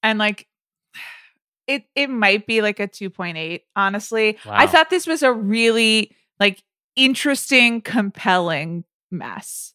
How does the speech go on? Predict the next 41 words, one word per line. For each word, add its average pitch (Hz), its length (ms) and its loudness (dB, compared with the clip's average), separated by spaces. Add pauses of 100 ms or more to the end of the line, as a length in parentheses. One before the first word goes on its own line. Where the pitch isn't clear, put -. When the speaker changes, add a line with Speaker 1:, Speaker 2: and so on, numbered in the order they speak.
Speaker 1:
sort 113 320 -10
of. - 320 -16 (400)
I, 240 140 6
uh, - 520 -8
'cause 220 180 -6
the 240 80 0
first 269 340 0
hour 226 240 4
is 220 120 -2
great, 202 320 0
and 180 120 -2
then 185 380 -2
it - 160 -4 (180)
does 190 160 -6
not 196 320 0 (340)
deliver 202 340 -2
anything 185 520 -2
in 175 120 -4
terms 180 340 -6
of, 160 220 -2
like, 156 180 -2
visual 185 480 0
imagination 160 680 -4
or 180 180 2
just - 340 -8
action 175 320 2
movies. 98 420 -10
It, - 240 0 (380)
as, 220 540 0 (360)
you 226 140 -6
know, 139 300 -2 (140)
Rob 214 300 4
said, 202 300 0
it's - 160 -6
an 214 140 0
amazing 214 800 2
subversive 202 500 -2
thing 208 160 2
to 190 60 -4
be 190 100 -4
like, 190 220 -2